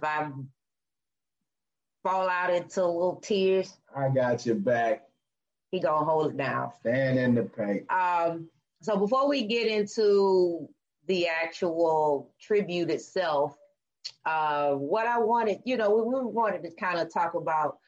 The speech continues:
Speaker 1: when you think about dear future hubby, dear future husband, the future mate, what is the first thing that comes to mind for the ladies?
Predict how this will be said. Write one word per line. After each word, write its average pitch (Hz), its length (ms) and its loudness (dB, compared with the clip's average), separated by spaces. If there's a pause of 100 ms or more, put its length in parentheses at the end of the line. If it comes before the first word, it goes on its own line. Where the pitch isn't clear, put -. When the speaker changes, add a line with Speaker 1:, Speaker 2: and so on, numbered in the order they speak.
(180)
Speaker 1:
when 240 140 0
you 254 100 2
think 320 260 -4
about 214 380 0
dear 208 140 4
future 196 400 -8
hubby, 156 640 -4 (520)
dear 190 180 0
future 185 400 -6
husband, 156 920 -2 (300)
the 170 300 -2
future 190 600 -2 (140)
mate, - 680 -6 (840)
what 226 560 0 (160)
is 202 200 0
the 185 140 0
first 196 380 0
thing 180 240 0
that 156 220 -4
comes 160 340 -8
to 160 80 -18
mind 147 720 -2 (640)
for 156 140 0
the 147 120 2
ladies? 127 600 -4